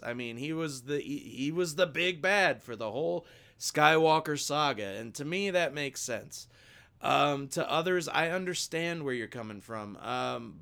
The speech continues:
but for me, I've enjoyed it all. Uh, maybe it's not what George Lucas would have done, but George Lucas sold the right to do that. Uh, it's not his story anymore,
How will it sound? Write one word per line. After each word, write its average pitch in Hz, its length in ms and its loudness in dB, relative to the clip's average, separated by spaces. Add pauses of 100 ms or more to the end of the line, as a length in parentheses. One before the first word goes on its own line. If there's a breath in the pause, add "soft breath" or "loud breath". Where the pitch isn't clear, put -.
but 160 260 -2
for 160 180 -8
me, 160 520 -4 (560 soft breath)
I've 156 340 4
enjoyed 127 480 -2
it 110 140 -4
all. 110 340 -2 (400 soft breath)
Uh, 123 320 2
maybe 160 380 2
it's 165 180 0
not 170 240 2
what 131 160 0
George 147 360 -2
Lucas 160 380 -6
would 143 140 -6
have 139 120 -6
done, 220 420 2
but 165 140 -2
George 180 400 -2
Lucas 175 380 -4
sold 180 480 -2
the 147 120 0
right 165 400 0
to 160 100 -8
do 175 280 -6
that. 113 260 -6 (760 soft breath)
Uh, 127 380 2
it's 135 240 -2
not 165 380 0
his 123 200 -4
story 104 540 -4
anymore, 98 560 -10